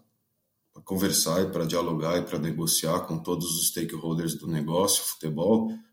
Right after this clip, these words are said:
do vestiário ao presidente, me ajudaram muito, muito, muito. E aí, com esse belo trabalho, eu cheguei na Adidas em dois mil e quinze, recebi um convite da Adidas Brasil pra ser o líder aí da estratégia de players, né, de jogadores brasileiros, pra jogadores de base profissional.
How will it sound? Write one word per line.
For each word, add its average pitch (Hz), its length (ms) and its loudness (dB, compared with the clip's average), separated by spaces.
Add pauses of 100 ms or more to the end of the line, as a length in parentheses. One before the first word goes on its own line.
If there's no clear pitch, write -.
do 82 100 -6
vestiário 85 480 0
ao 80 60 -2
presidente, 85 640 -4
me 92 80 2
ajudaram 87 600 0 (420)
muito, 110 340 6
muito, 110 320 10
muito. 82 400 -2 (540)
E 90 60 2
aí, 95 80 4
com 110 100 4
esse 107 160 4
belo 104 220 6
trabalho, 104 460 8
eu 110 60 8
cheguei 101 300 6
na 101 100 4
Adidas 98 380 4
em 101 80 6
dois 95 180 2
mil 95 120 2
e 92 40 -4
quinze, 120 340 6
recebi 95 320 2
um 95 80 0
convite 90 400 -2
da 87 120 2
Adidas 85 320 -4
Brasil 95 680 2 (260)
pra 87 120 -2
ser - 140 4
o 92 60 4
líder 92 300 4
aí 87 140 4
da 90 80 4
estratégia 87 580 0
de 80 120 -4
players, 95 540 4
né, 85 140 -2
de 82 100 -2
jogadores 82 560 -2
brasileiros, 82 680 -6 (580)
pra 85 120 -8
jogadores 87 400 0
de 85 80 -2
base 87 420 2
profissional. 87 800 0